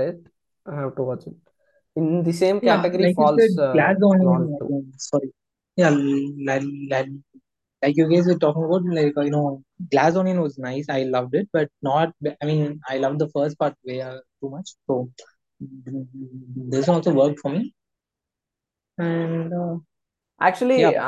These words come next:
Speaker 2: Batman also I
Speaker 1: I,
Speaker 2: liked.
Speaker 1: in my
Speaker 2: Yeah.
Speaker 1: watch list, there are two films. Steven Spielberg's, uh, Fabelmans. I think
Speaker 2: Yeah,
Speaker 1: I'll watch it
Speaker 2: Fabelmans, yeah.
Speaker 1: today.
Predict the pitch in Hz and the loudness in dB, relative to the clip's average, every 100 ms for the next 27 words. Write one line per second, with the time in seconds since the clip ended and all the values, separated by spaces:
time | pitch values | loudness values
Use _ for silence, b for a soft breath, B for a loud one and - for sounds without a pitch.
0 | 151 143 156 160 151 151 139 165 175 202 | 2 2 2 0 0 2 2 2 0 0
1 | 220 214 220 214 208 - 226 226 185 180 | 0 2 2 4 2 0 -6 -4 2 2
2 | 190 190 220 226 220 190 220 233 - _ | 2 0 -4 -4 -6 -8 -8 -10 -20 _
3 | 170 170 - 214 220 226 208 - 190 175 | -16 -8 -2 0 0 -2 -4 -6 -6 0
4 | 180 175 175 - 151 139 135 156 170 180 | 2 2 -2 -4 0 0 0 0 2 0
5 | 170 165 180 185 - _ _ _ - 156 | -2 -4 -6 -10 -20 _ _ _ -8 -4
6 | - 147 151 143 139 139 127 135 131 156 | -2 0 0 0 0 -2 -4 0 2 2